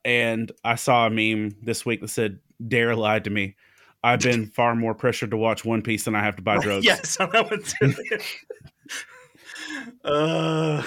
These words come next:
Speaker 1: And I'm like, "Fair and accurate. Fair and accurate."
Speaker 2: That's accurate. But bro, have you started One Piece?
Speaker 1: Oh.
Speaker 2: Don't, don't be that way.
Speaker 1: Oh, and in news, Blue Beetle came out.
Speaker 2: Yeah. Uh,
Speaker 1: Um,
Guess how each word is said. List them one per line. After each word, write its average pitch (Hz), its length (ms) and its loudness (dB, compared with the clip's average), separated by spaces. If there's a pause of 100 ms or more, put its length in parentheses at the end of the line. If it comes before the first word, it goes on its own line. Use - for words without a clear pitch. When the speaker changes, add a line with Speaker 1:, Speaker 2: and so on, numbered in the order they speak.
(160)
Speaker 1:
And 110 100 -2
I'm 123 100 4
like, 123 240 2
"Fair 143 240 6
and 123 100 4
accurate. 98 440 -4 (240)
Fair 113 180 0
and 98 80 -4
accurate." - 380 -10
Speaker 2:
That's 135 320 -6
accurate. 85 640 -6 (1600)
But 104 140 -8
bro, 131 240 0
have 98 100 -4
you 101 80 -8
started 120 300 -4
One 127 140 -2
Piece? 107 260 -8
Speaker 1:
Oh. 151 100 10
Speaker 2:
Don't, - 180 2 (920)
don't 104 180 -14
be 107 80 -10
that 98 160 -6
way. 98 180 -10 (640)
Speaker 1:
Oh, 131 160 6
and 127 200 2 (140)
in 117 180 0
news, 117 260 0
Blue 123 220 -2
Beetle 143 240 0
came 90 220 -4
out. 82 140 -12 (400)
Speaker 2:
Yeah. 214 200 -2 (1000)
Uh, 123 40 2
Speaker 1:
Um, 98 400 -2